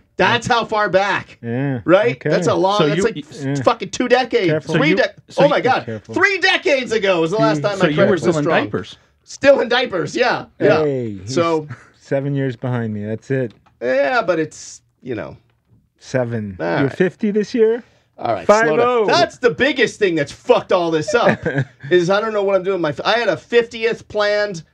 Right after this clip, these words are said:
Speaker 1: like there's no tomorrow, and now I don't know. I gotta figure this out. I don't
Speaker 2: Pri-,
Speaker 1: know.
Speaker 2: private house. Solved.
Speaker 1: <sighs> I gotta f-, all right.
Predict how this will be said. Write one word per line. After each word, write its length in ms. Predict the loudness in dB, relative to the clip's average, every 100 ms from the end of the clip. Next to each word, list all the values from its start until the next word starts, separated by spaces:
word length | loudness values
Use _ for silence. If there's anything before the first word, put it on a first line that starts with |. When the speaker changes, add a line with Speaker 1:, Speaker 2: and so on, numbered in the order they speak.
| _ -2
Speaker 1:
like 220 | 0 2
there's 200 | 0 2
no 200 | 0 0
tomorrow, 560 | -2 -4 -2 -2 -6 -8
and 160 | -4
now 360 | -2 0 0 -2
I 140 | -2 -2
don't 140 | 0
know. 200 | 0 0
I 80 | -2
gotta 120 | -4
figure 400 | -8 -10 -6 -2
this 180 | -2 -2
out. 300 | -2 -2 -6 _
I 120 | -2
don't 80 | 0
Speaker 2:
Pri-, 100 | 2
Speaker 1:
know. 140 | 0 -2
Speaker 2:
private 340 | -2 -2 -2
house. 480 | -2 -4 -8 -16 -20 _ _ _ _ _ _
Solved. 420 | -8 -6 -6 -6
Speaker 1:
<sighs> 20 | -8
I 640 | -6 -6 -6 -10 -14 -12
gotta 120 | -10 -10
f-, 280 | -10 -8
all 60 | -4
right. 300 | -2 -4 -8